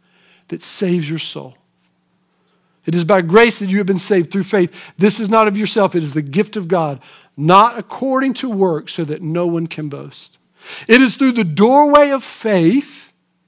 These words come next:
that you will be saved, that you experience the grace of God. Saved from hell? Yes. Eternal torment? Yes. But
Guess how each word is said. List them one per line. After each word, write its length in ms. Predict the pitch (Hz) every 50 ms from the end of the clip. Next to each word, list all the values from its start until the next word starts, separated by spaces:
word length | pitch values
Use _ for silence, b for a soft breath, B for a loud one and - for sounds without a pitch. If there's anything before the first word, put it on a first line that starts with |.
| _ _ _ b b b b b b b b -
that 140 | 165 170 160
you 680 | 147 156 208 247 233 202 170 165 165 160 151 - _ _ _ _ _ _ _ _ _ _
will 360 | 143 160 202 208 180 156 139
be 160 | 131 135 180
saved, 840 | 156 - - - - 208 170 151 143 139 127 117 - - - - - _ _ _ _ _ _ _ _ _ _ _ _ _ _ _ _ _ _ _ b b b b -
that 120 | 196 220
you 220 | 202 208 247 262 262
experience 760 | 247 196 - - - - - 277 269 247 214 196 185 -
the 140 | - - 185
grace 360 | 156 147 180 185 185 180 -
of 140 | 202 190 170
God. 340 | 165 202 196 170 131 120 120 B B B B B
Saved 400 | - - - 220 196 185 175 -
from 200 | - 180 170 147
hell? 320 | 175 196 226 269 285 - _ _
Yes. 560 | - 135 139 143 147 170 220 - - - - _ -
Eternal 400 | 160 147 - 202 214 208 190 175
torment? 400 | 185 - 220 226 240 277 269 - _
Yes. 340 | 190 190 262 226 180 - - B B B B B B
But 340 | - 202 269 294 254 233 233